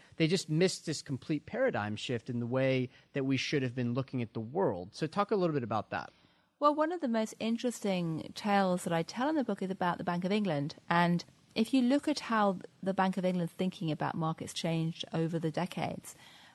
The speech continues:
Speaker 2: there was a time when it really looked, very much looked at markets as part of the wider political economy. And there was great interest in how money functioned as a discrete item in its own right.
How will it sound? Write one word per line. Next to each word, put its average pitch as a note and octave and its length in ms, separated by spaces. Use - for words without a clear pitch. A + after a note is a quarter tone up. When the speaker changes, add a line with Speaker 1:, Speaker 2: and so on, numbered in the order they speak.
Speaker 2:
there G3 120
was G#3+ 80
a G#3 80
time G3 480
when E3 140
it - 100
really F3 260
looked, D3+ 260
very F#3+ 120
much - 220
looked E3 240
at - 60
markets D#3 400
as D#3 100
part E3 380
of D#3+ 60
the - 80
wider D#3+ 300
political D#3+ 360
economy. D#3 520
And F#3 200
there G3 100
was G3 120
great A3 280
interest A3 400
in E3 60
how F3 180
money E3+ 240
functioned - 520
as D3+ 160
a D#3 40
discrete D#3 380
item D#3 300
in D#3 80
its F3 140
own D#3 120
right. E3 340